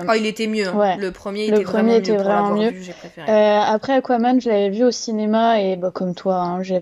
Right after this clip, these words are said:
Speaker 2: je l'ai vraiment trouvé, euh, un peu nulos. Euh, comme tu dis, c'est parce qu'il y avait Jason Momoa, euh, torse nu, hein, euh, quatre-vingt-dix pour cent du film que, euh,
Speaker 1: <laughs>
Speaker 2: tu restes scotché à l'écran.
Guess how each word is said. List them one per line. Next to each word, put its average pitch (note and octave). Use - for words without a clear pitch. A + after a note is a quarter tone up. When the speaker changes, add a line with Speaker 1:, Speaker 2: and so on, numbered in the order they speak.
Speaker 2:
je F#3+
l'ai F3+
vraiment G3+
trouvé, G3
euh, F3+
un F#3
peu G3+
nulos. G3
Euh, F#3
comme G#3
tu G#3
dis, G#3
c'est G#3
parce G3
qu'il G3+
y F#3+
avait F#3+
Jason G3
Momoa, F#3+
euh, F3+
torse -
nu, G3+
hein, F#3+
euh, F3
quatre-vingt-dix F#3+
pour F#3+
cent G3+
du F#3+
film G#3
que, F#3+
euh, -
Speaker 1:
<laughs> -
Speaker 2:
tu A#3
restes A3
scotché A3
à G#3+
l'écran. G#3+